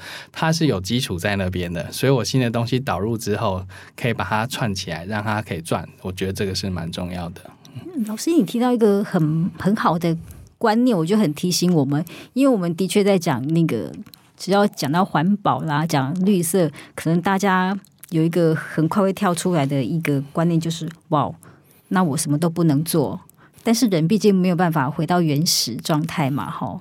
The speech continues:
Speaker 2: 或者也不能保持现状不动。那老师，你在访谈里面好几次提到那个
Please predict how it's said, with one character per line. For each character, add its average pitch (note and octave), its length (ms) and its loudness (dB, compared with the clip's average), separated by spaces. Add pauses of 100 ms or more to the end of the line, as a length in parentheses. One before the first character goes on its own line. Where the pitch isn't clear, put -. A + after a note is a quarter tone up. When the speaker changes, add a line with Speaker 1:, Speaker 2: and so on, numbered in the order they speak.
(120)
Speaker 2:
或 F3 120 -2
者 D#3 120 0
也 D3 120 2
不 G3 160 2
能 E3+ 280 2 (440)
保 D3 180 -2
持 - 180 -2
现 F#3 220 2
状 E3 220 2
不 D3 120 -8
动。 - 320 -2 (280)
那 D#4+ 200 2 (280)
老 G3 100 -2
师， D4+ 160 -2
你 D4+ 160 4
在 A#3 320 0 (800)
访 E3+ 240 2
谈 F3 200 0
里 D#3+ 120 2
面 G3+ 360 2 (440)
好 C4 160 2
几 D#3+ 120 2
次 - 160 0
提 D#3+ 200 -4
到 E3+ 240 2
那 E3+ 100 2
个 - 180 -6